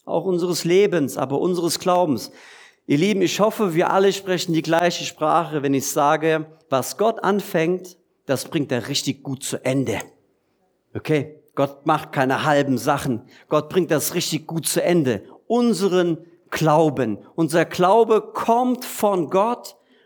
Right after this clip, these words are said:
und wir geben ihm, ihn auch in Dankbarkeit zurück in seine Hände, weil er bringt es richtig gut zu Ende. Und vielleicht ein kleines Zeugnis von mir. Ich war vor,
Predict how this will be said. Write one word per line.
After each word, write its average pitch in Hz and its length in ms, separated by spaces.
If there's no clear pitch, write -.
und 151 180
wir 160 180
geben 220 520
ihm, 226 640
ihn 208 260
auch 190 280
in 180 180
Dankbarkeit 202 800
zurück 160 440
in 165 180
seine 156 340
Hände, 147 420
weil 156 140
er 202 380
bringt 180 440
es 143 320
richtig 185 480
gut 151 480
zu - 220
Ende. 131 400
Und 135 80
vielleicht 214 180
ein 196 60
kleines 208 400
Zeugnis 220 400
von 190 180
mir. 220 220
Ich 175 160
war 185 200
vor, 156 680